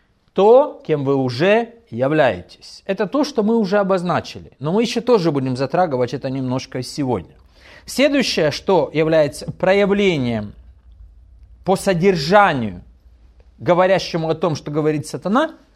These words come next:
это страх, волнение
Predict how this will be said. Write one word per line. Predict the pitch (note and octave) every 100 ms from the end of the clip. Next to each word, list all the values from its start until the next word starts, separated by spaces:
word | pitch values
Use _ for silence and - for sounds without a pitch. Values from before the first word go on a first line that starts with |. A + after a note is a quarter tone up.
| _ _ _ -
это | G3+ - D3
страх, | - - D3 D3 - - _ _ _ _ _ _ _ _ _ _ _ _ _ -
волнение | D3 E3 F#3 F3+ C3 G2+ F#2